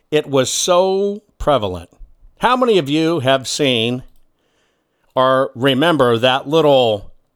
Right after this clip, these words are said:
F and re-, shaped symbol, kind of an F-shaped symbol with a tail on it and a swoop of red and blue?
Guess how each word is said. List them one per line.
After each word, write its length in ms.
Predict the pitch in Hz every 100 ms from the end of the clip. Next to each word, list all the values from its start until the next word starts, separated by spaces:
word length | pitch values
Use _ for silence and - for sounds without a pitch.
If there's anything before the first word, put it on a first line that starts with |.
| _ _ _ _ _ _ _
F 520 | - 220 220 - - - -
and 960 | 170 165 160 151 143 135 135 127 120 - - _ _ _ _ _ _ _ _ _ _ _ _
re-, 340 | 131 147 147 139 - _ _ _ _
shaped 420 | - - 208 185
symbol, 560 | - - 196 185 131 117
kind 180 | 143 160
of 80 | 147
an 80 |
F-shaped 520 | 160 160 - 143 - -
symbol 340 | 160 127 120
with 140 | 135
a 60 | 139
tail 340 | - 151 151
on 160 | 131 143
it 160 | 156 -
and 100 | 127
a 60 |
swoop 440 | 135 - 147 165 165
of 200 | 160 104
red 560 | 147 160 165 165 170
and 320 | 143 143 135 - - -
blue? 520 | 120 147 151 156